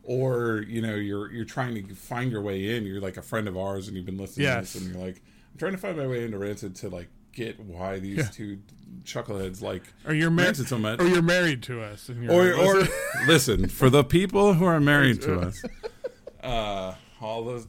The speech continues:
Speaker 1: that demographic.
Speaker 2: Yeah, it's a huge,
Speaker 1: Uh,
Speaker 2: huge demographic of our listeners.
Speaker 1: <laughs> uh, yeah, I would say, like, just, like, kinda mainline this album for a little bit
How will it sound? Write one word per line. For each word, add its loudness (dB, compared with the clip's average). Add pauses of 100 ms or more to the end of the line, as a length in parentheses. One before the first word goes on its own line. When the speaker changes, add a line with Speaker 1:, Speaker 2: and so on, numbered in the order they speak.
Speaker 1:
that -8
demographic. -6
Speaker 2:
Yeah, -4
it's -10
a -4
huge, 0
Speaker 1:
Uh, 0
Speaker 2:
huge -6
demographic -8
of -14 (200)
our -14
listeners. -8
Speaker 1:
<laughs> -6 (560)
uh, 0 (720)
yeah, -8
I -4
would -6
say, -8
like, -8
just, -14
like, -8
kinda -10
mainline -6
this -8
album -8
for -12
a -8
little -8
bit -10